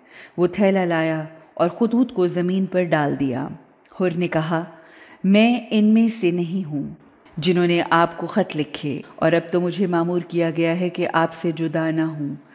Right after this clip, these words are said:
ताकि आपको कूफा इब्न ज़ियाद के पास ले जाऊँ।"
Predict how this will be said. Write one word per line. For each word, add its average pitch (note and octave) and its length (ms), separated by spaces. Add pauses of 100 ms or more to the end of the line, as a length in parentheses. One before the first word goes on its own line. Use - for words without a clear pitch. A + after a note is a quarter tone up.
(240)
ताकि D#3+ 240
आपको E3 560 (340)
कूफा F#3 500
इब्न E3+ 340
ज़ियाद D#3+ 360
के D#3 100
पास D3 360
ले C#3+ 120
जाऊँ।" C#3+ 460